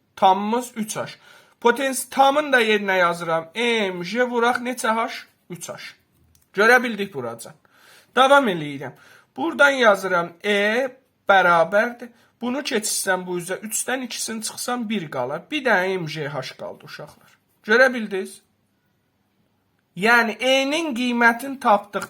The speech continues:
Bizə nə verdi? Bir dənə M J H verdi. Bizə deyir ki, indi yerə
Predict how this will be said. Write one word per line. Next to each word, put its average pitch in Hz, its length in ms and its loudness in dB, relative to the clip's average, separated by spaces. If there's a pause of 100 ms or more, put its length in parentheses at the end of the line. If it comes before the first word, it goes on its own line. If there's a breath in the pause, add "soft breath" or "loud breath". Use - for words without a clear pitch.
Bizə 233 280 0
nə 254 200 4
verdi? 220 360 -8 (120)
Bir 277 160 -4
dənə 160 300 -2 (100)
M 135 60 -10
J 131 260 -10
H 127 300 -12
verdi. 123 260 -16 (920 soft breath)
Bizə 269 300 4
deyir 294 240 -2
ki, 285 140 -4
indi 190 300 -4 (360 soft breath)
yerə 262 460 4